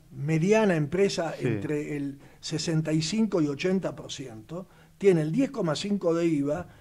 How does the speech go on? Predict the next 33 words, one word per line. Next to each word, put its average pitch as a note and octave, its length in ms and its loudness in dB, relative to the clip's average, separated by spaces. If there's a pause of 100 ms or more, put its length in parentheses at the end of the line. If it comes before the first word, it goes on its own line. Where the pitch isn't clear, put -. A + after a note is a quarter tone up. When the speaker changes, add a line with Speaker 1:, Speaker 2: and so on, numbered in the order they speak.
Speaker 1:
y C#3 100 -14
tiene G3+ 240 4
el A3+ 80 4
uno A3+ 220 4
por D3+ 160 -6
ciento F#3 560 2
en C#3 140 -8
numerales F3 460 2
Speaker 2:
Sí. D3 40 -4
Speaker 1:
de C#3+ 80 -2
sellos. A2+ 400 -2
Speaker 2:
Francisco, C#3+ 760 0 (280)
nunca F3+ 320 -2
hablamos, F3 480 0
lo B2 220 -2
vamos C#3+ 280 -4
a C#3 40 -2
hacer C#3+ 200 -4
en C3+ 80 -6
una C3 360 -6 (580)
próxima C3+ 440 -2
reunión, C#3 400 -2
es D3 120 0
de C#3 80 0
las B2 180 -2 (120)
tasas F3 380 2
municipales C#3+ 760 -2
en B2+ 60 -4
la A#2 100 -4
provincia A#2 420 -4
de A#2 40 -2
Buenos G#2+ 320 -6
Aires. F#2 320 -6